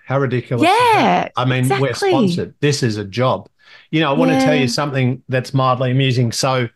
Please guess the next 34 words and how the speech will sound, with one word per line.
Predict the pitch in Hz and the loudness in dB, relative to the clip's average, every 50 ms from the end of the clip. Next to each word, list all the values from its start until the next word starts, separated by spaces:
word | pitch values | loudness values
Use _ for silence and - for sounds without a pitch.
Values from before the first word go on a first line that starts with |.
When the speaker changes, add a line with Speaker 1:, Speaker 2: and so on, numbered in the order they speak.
| _ _ _ _ _ _ _ _ _ _ _ _ _ _ _ 139 | _ _ _ _ _ _ _ _ _ _ _ _ _ _ _ -4
Speaker 1:
I'm | 127 | -2
just | 139 131 - - | -2 -2 0 -2
about | 147 139 135 127 131 - | -2 0 -2 -2 -4 -4
to | - 123 | -2 -2
run | 123 123 120 120 123 120 | 0 0 0 -2 -2 -2
two | - - 139 127 123 123 120 131 - - | -2 -2 0 2 2 2 0 -2 -4 -10
studies | - - - 131 127 120 113 113 - | -10 -6 -4 -4 -2 -2 -4 -4 -6
for | - 120 | -4 -4
my | 113 117 117 | -2 -2 -2
research. | 113 120 127 120 - - 123 110 113 110 - - | -2 -2 -2 -2 -2 -2 -4 -4 -4 -4 -6 -4
And, | 117 113 110 107 107 - _ _ _ _ _ _ _ _ _ - 123 | -2 -2 -2 -4 -6 -10 _ _ _ _ _ _ _ _ _ -6 -4
um, | 117 110 110 113 110 | -2 -2 -2 -2 -4
by | 113 - 151 160 | -2 -2 0 0
the | 147 120 | 2 2
way, | 113 113 113 | 0 0 0
everyone, | 113 107 113 101 101 101 117 135 131 131 _ - - _ - | -2 -2 0 0 0 0 0 -2 -4 -6 _ -20 -18 _ -4
I | 110 110 107 110 110 - _ | -2 -2 -2 -2 -4 -6 _
need | 120 123 120 110 - | -4 -2 -2 -2 -4
some | - - 104 - | -4 -6 -6 -4
subjects, | - - 113 110 110 - 131 143 - - - - - - _ _ - | -4 -4 -4 -4 -4 -4 -4 -4 -6 -6 -10 -10 -12 -14 _ _ -6
uh, | 104 101 104 104 104 104 104 110 | -4 -2 -2 -2 -2 -2 -4 -6
participants. | - - - 110 104 - - 110 - - - 151 185 196 - | -6 -6 -6 -6 -4 -4 -6 -6 -6 -6 -6 -4 -6 -6 -6
So | - - 120 113 | -6 -4 -4 -4
stand | 107 - - 123 120 117 110 | -4 -4 -4 -4 -4 -2 -2
by. | 98 98 110 120 | -2 -2 -2 -2
I'm | 120 113 | -4 -4
gonna | 113 110 110 | -6 -6 -6
be | 107 110 101 | -6 -6 -4
asking | 107 110 107 - - - 110 107 | -2 -2 -4 -4 -8 -10 -8 -8
you | 104 101 | -6 -8
to | 98 98 | -8 -8
help. | - 113 117 120 - - | -6 -6 -6 -6 -8 -8
No | 151 180 220 - | -6 -4 -4 -4
pressure. | - - 131 139 131 - 113 113 127 127 | -4 -2 -2 -2 -2 -2 -4 -4 -4 -6